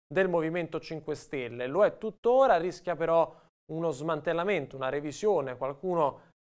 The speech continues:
ha addirittura parlato di una abolizione, seppur ci si do-, ci si dovrà arrivare gradualmente. Giuseppe Conte ha parlato proprio di questo, noi lo ascoltiamo e poi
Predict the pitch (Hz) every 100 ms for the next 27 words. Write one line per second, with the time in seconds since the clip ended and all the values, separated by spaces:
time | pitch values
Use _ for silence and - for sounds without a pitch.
0 | - 135 139 143 143 156 135 143 156 143
1 | 131 131 139 139 139 147 131 - 190 170
2 | 123 117 117 147 135 127 123 127 127 -
3 | - 120 123 135 156 127 - _ _ -
4 | 123 127 139 147 143 131 147 165 160 160
5 | 160 139 123 123 180 196 220 - 156 170
6 | 220 233 208 175 170 190 208 - 226 170
7 | 135 151 151 175 147 147 139 147 135 135
8 | 123 156 175 147 143 185 175 233 202 147
9 | 185 170 123